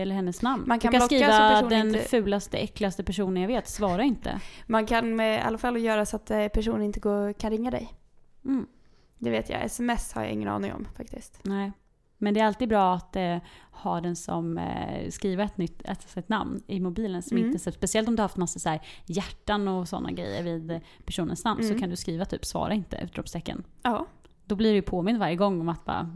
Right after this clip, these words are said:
Speaker 1: "Den här ska du inte svara på."
Speaker 2: Nej,
Speaker 1: Man känner
Speaker 2: precis.
Speaker 1: sig lite dum när man svarar någon, det står, "Svara inte".
Speaker 2: Svara inte och sen så svarar man, "Nej, det går emot ens egna principer."
Speaker 1: Ja, det gör ju det.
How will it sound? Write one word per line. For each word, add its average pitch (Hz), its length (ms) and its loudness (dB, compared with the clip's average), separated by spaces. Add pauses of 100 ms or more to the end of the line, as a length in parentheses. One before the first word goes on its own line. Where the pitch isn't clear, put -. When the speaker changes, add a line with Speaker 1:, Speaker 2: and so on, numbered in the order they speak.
Speaker 1:
"Den 175 200 -4
här 185 120 0
ska - 160 -6
du 165 60 2
inte 175 140 -2
svara - 260 -4
på." - 260 -6
Speaker 2:
Nej, 214 180 2
Speaker 1:
Man 196 100 4
känner 214 120 0
Speaker 2:
precis. 226 140 2
Speaker 1:
sig 285 80 2
lite 226 160 2
dum 196 260 2
när 170 80 0
man 170 100 0
svarar 175 220 -4
någon, 190 160 0
det 165 100 -2
står, 175 160 -6
"Svara 170 280 -4
inte". 185 240 2
Speaker 2:
Svara 214 300 4
inte 202 220 2
och 202 60 -2
sen 208 180 0
så 190 140 -2
svarar 185 320 -2
man, - 240 -4
"Nej, 254 340 0
det 247 120 -4
går 247 160 2
emot 240 200 0
ens 233 200 -2
egna 214 200 0
principer." 214 480 2
Speaker 1:
Ja, 220 120 -6
det 220 60 -4
gör 202 160 -2
ju 190 60 -6
det. - 180 -8